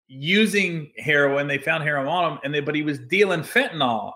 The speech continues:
And it was very frustrating to me 'cause I was like, you know, you're, you're selling the same stuff that you know killed our other brother. So in essence, you're just basically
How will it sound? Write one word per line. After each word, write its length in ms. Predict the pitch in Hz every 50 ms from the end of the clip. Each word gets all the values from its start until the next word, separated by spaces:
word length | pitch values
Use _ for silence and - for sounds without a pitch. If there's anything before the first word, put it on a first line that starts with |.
| - -
And 80 | 147 156
it 60 | 156
was 140 | 156 151 139
very 240 | 139 190 208 196 175
frustrating 480 | - - 226 254 240 - - 190 170
to 60 | 151
me 200 | 143 139 143 151
'cause 140 | 147 - 143
I 100 | 147 151
was 200 | 151 151 143 139
like, 400 | 143 143 143 139 135 127 113 - - _ _ _ _ _ _ _ _ _ _ _ _ _ _ _ _ _ _ _ _ -
you 100 | 165 190
know, 80 | 185 175
you're, 460 | 170 165 165 165 160 156 151 135 - -
you're 480 | 151 156 151 151 147 143 135 120 113 - _ _ _ _ _ -
selling 520 | - - - - 202 202 208 208 196 185
the 100 | 165 151
same 480 | 143 - - 190 185 190 190 190 185 165
stuff 540 | - - - 196 185 185 180 165 160 - -
that 120 | 151 143 147
you 100 | 151 151
know 260 | 156 170 175 175 170 175
killed 440 | - - 185 185 185 180 175 165 -
our 200 | 165 160 160 180
other 220 | 208 190 170 139
brother. 420 | 131 135 120 107 78 71 60 - _ _ _ _ _ _ _ _ _
So 220 | - - 143 147
in 60 | 151
essence, 480 | 170 208 226 220 - 175 156 139 - -
you're 140 | 151 160 165
just 240 | 147 156 147 123 127
basically 880 | 156 175 180 165 165 160 131 147 147 147 139 139 139 131 127 120 -